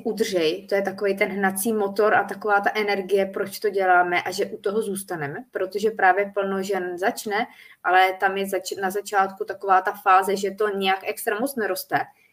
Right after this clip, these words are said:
A když vytrváme, tak pak už se to začne jakoby zvyšovat a plno žen právě v té rovince,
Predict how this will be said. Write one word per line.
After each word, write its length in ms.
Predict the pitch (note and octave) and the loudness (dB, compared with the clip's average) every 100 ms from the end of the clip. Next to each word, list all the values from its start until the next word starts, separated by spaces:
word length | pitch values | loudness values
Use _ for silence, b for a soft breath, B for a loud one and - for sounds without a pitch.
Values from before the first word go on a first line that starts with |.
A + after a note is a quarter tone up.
| b - | b -4
A 40 | |
když 220 | F#3 - G#3 | -2 0 -2
vytrváme, 840 | A#3+ D4 B3+ G3 F#3 F3+ F#3+ D4 G#4+ - _ | 0 0 4 6 6 4 4 2 -2 -10 _
tak 200 | - - | -12 -2
pak 180 | - - | -2 -2
už 120 | - | -6
se 200 | - A3+ | -2 -2
to 160 | A3 G#3+ | -2 0
začne 340 | A3 G#3 A3 | -2 0 -4
jakoby 320 | G3 G3 G3 | -4 -2 -2
zvyšovat 600 | G3+ G3 F#3+ G3+ F#3+ F#3+ | -2 -2 -2 2 2 0
a 80 | F#3+ B _ | -8 B _
plno 240 | - A3 A3+ | 2 4 4
žen 220 | A3 G#3+ | 2 2
právě 280 | A3 G3+ G#3+ | 4 4 4
v 80 | - | 4
té 160 | A3+ | 6
rovince, 500 | A3 G#3 B3 C4+ A3 | 6 4 2 0 4